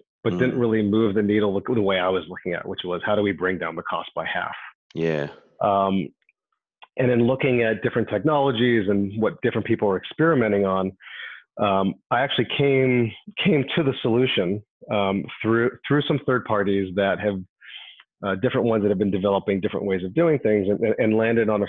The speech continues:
Speaker 1: few that put together, um, would actually create the solution. Now that, <laughs> unfortunately, uh, requires a lot of capital. Um,
Speaker 2: Mm.
Speaker 1: you know, we're, we're, we're talking about a factory-based solutions. You know, I looked at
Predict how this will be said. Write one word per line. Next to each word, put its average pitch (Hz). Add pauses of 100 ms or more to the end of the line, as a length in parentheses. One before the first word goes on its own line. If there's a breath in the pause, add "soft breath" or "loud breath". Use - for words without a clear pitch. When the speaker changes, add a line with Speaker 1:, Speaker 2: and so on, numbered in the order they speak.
Speaker 1:
few 107
that 95 (560 loud breath)
put 170
together, 107 (100)
um, 98
would 107
actually 95 (580)
create 98 (140)
the 92
solution. 123
Now 98
that, 135 (200)
<laughs> - (1080 loud breath)
unfortunately, 123 (320)
uh, 107 (100)
requires 120
a -
lot 98
of 117
capital. 101 (300)
Um, 95
Speaker 2:
Mm. 139
Speaker 1:
you 117
know, 98
we're, 104
we're, 127
we're 131
talking 113
about 104
a 95
factory-based 101
solutions. 135 (600 loud breath)
You 110
know, 107
I 107
looked 123
at 110